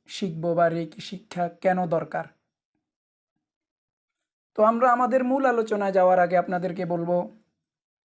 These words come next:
যারা এখন পর্যন্ত আমাদের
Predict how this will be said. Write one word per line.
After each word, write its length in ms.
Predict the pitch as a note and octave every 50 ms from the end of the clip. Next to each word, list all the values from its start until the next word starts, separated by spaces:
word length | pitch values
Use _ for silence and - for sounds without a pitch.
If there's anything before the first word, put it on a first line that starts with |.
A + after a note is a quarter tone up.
| _ _ _ - -
যারা 200 | F3 F3+ F3+ F#3
এখন 220 | F3+ F3+ - B3 B3+
পর্যন্ত 440 | - A3+ G3 E3+ F3 F3 E3+ E3 - F3 E3 E3+ - - _ _ _ _ _ _ _ _ _ _ _ -
আমাদের 300 | - E3 E3 E3 E3+ F3